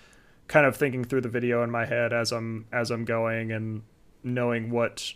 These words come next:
what I need to get footage of. Um, I will say having,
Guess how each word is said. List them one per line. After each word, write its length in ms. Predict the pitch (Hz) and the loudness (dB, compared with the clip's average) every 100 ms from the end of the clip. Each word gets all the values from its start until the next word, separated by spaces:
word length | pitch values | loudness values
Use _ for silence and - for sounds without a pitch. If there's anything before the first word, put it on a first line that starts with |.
| - | -8
what 220 | 120 120 | 0 2
I 80 | 117 | 2
need 160 | 117 | 2
to 60 | 113 | 0
get 160 | 117 - | -2 -2
footage 340 | 120 113 113 | -4 -4 -2
of. 500 | 110 110 110 - - - _ - | -2 -2 -4 -8 -20 -20 _ -8
Um, 460 | 113 107 107 107 110 - _ - - | -4 -4 -4 -8 -12 -18 _ -8 0
I 80 | 120 | 4
will 180 | 131 123 | 4 6
say 220 | 147 123 | 4 4
having, 720 | 123 120 120 120 117 113 | 2 0 2 0 -2 -4